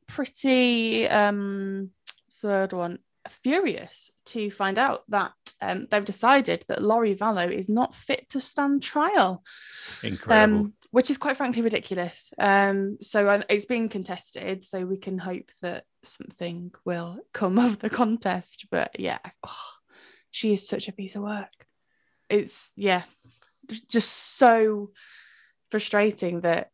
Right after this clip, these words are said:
Speaker 1: Tylee and J J's family, the rest of them aren't gonna get, you know, and that them themselves aren't gonna get the justice that they deserve. So
Speaker 2: Yeah.
Speaker 1: she's such a piece of work, and she was able to get herself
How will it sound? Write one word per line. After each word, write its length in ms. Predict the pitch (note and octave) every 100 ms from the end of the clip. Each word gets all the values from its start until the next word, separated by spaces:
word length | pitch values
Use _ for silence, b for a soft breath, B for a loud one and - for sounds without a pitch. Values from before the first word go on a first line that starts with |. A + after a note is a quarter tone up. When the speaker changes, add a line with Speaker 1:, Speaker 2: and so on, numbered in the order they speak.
| _ _ -
Speaker 1:
Tylee 340 | - F#3 F3 F3
and 100 | F3
J 160 | E3+
J's 320 | F3 E3+ E3+ - _ -
family, 640 | - E3 F3 F3 F3+ - - - -
the 80 |
rest 220 | F3+ F3 F3+
of 40 |
them 120 | F3+ F3
aren't 200 | F3 -
gonna 180 | F3+
get, 240 | F3 - - _ _
you 100 | G3+
know, 220 | F3 F3 G3+ _
and 240 | F#3+ F3+ F#3
that 200 | F#3+ -
them 240 | F3+ F3+
themselves 380 | F3 F3 F3+ E3+
aren't 100 | F3+
gonna 140 | F3+
get 240 | F3 E3+ -
the 380 | F#3 F3 E3+ F3 B B B B _ _ _ _ _ -
justice 320 | F#3+ F#3 F#3
that 80 | F#3+
they 140 | -
deserve. 460 | F3 F3+ - - F3
So 160 | - E3+
Speaker 2:
Yeah. 320 | E3+ E3+ F#2+ B B B B B B _ _ _
Speaker 1:
she's 220 | - G#3
such 260 | - F3+ -
a 40 |
piece 140 | F#3+ F3+
of 80 | F3+
work, 220 | F3+ F3+
and 360 | E3+ E3+ E3+ - _ _ -
she 720 | - - G#3 G3+ G3 F#3 G3 -
was 380 | - F#3+ F#3+ F#3
able 300 | G3 F#3+ F#3+
to 100 | -
get 140 | F3 F#3
herself 720 | F#3 F#3 E3+ E3+ - -